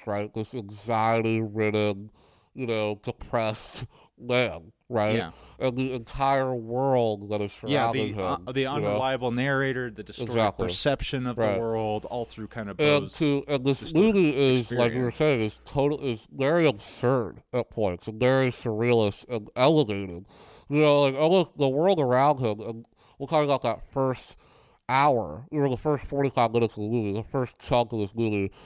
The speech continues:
Speaker 1: which I guess this movie's split up into, like, four chapters, four
Speaker 2: Yeah.
Speaker 1: sections, right?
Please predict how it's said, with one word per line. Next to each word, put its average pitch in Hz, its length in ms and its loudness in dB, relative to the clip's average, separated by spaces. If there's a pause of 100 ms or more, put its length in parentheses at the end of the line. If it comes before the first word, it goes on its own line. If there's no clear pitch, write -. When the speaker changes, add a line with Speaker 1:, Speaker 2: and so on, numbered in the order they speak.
(140)
Speaker 1:
which 123 120 -4
I 123 120 2
guess 127 340 0 (460)
this 135 120 -12
movie's 190 280 0
split 160 260 0
up 151 140 2
into, 127 160 -2
like, 110 200 0 (180)
four 135 520 0 (640)
chapters, - 800 -4
four 139 340 2
Speaker 2:
Yeah. 131 280 0
Speaker 1:
sections, 110 720 -4 (260)
right? 117 340 2